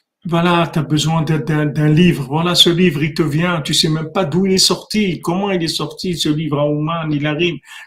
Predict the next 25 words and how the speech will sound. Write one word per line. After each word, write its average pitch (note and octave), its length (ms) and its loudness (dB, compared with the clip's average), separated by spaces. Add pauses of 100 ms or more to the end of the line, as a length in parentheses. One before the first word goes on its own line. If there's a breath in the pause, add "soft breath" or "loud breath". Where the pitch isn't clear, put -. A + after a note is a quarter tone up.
Co-, - 300 2
rien, F#3 500 0
tu - 140 -8
sais, - 300 0
tu D#3+ 100 -8
sais C#3+ 200 0
rien. C#3+ 360 -4 (320 soft breath)
Et F3 80 -8
tu - 120 -4
vois D#3 300 -4
qu'il C3+ 100 -6
y A2 40 -8
a, - 80 -14 (420 loud breath)
qu'il D#3 160 0
y - 20 2
a, D3 40 4
c'est - 180 4
un C#3+ 140 2
ballet, F3 500 4
c'est, C3 200 -4
c'est, - 240 2 (200 loud breath)
c'est D3 360 0
beau, F3 300 4
c'est, - 220 -4
c'est, - 260 -4